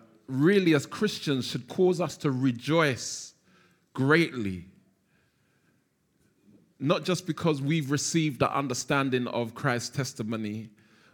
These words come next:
but because we know that there's no one who can refute it. Jesus actually was slain. He was actually publicly crucified, certified dead, and yet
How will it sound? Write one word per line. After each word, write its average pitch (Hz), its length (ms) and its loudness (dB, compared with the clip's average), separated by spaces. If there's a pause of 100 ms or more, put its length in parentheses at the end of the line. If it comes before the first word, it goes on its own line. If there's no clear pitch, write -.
(120)
but 127 160 -4
because 156 300 -4
we 180 100 0
know 180 200 2
that 156 160 -2
there's 175 160 -2
no 190 100 2
one 190 160 2
who 190 60 2
can 190 160 -6
refute 185 400 -2
it. 113 140 -4 (1000)
Jesus 170 520 -2 (100)
actually 143 560 -2
was 127 180 -2
slain. 165 460 -6 (800)
He - 120 -2
was 127 260 0
actually 135 460 -2
publicly 135 560 -6
crucified, 101 720 -8
certified 120 580 -6
dead, 123 240 -4 (1800)
and 127 220 4
yet 139 180 2